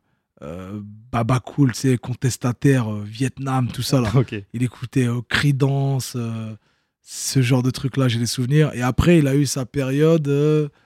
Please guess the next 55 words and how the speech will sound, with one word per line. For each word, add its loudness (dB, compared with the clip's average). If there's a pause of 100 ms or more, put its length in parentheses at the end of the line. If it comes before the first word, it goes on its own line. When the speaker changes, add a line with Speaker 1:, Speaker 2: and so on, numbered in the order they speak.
(440)
Speaker 1:
Négresse 4
Verte, 0
euh, -6
tu -12
vois, -2
euh, -10
groupe 4
de 0
festival 0
là. -8
Speaker 2:
D'accord. -2
Ah 4
oui, 4
oui, 6
oui, 6
ok, 2
Speaker 1:
Voilà. -2 (120)
Speaker 2:
ok. -12
Ouais, -4
j'ai -10
Speaker 1:
Du, -2
Speaker 2:
capté. -10 (140)
Speaker 1:
bah, -2
du -4
coup, 2
c'est 0
les -2
souvenirs -6
que -4
j'ai, 0 (480)
entre -4
autres, 4
avec -12 (360)
pas -4
mal -2
de -6
rails -4
aussi. -6 (220)
Du -8
Speaker 2:
Ok. -6
Speaker 1:
rail, 0
euh, -4
oranais, -2
euh, -8 (360)
type, -12
euh, -10
Cheb 0
Khaled, -2
tout -12
ça. 0
Speaker 2:
Ouais, 4
ouais, -2
bien -14
sûr, -18
ok. -16